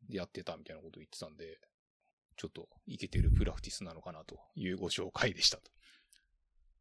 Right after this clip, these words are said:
で、えーと、まあ、多分今日のメイントピックなんですけど、まあ、新しいプライシングっていうか、まあ、料金プランですね。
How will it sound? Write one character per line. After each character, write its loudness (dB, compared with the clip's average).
で、 6
え 4
ー -
と、 4
ま 10
あ、 6
多 8
分 4
今 6
日 4
の 0
メ 6
イ 8
ン 6
ト 2
ピ -2
ッ -6
ク 0
な 0
ん -6
で -12
す -6
け 0
ど、 6
ま 8
あ、 8
新 8
し 2
い -16
プ 0
ラ 10
イ 6
シ 4
ン 2
グ -2
っ -4
て -6
い -2
う -8
か、 -4
ま -8
あ、 -10
料 2
金 2
プ 2
ラ 0
ン -10
で -14
す -10
ね。 -10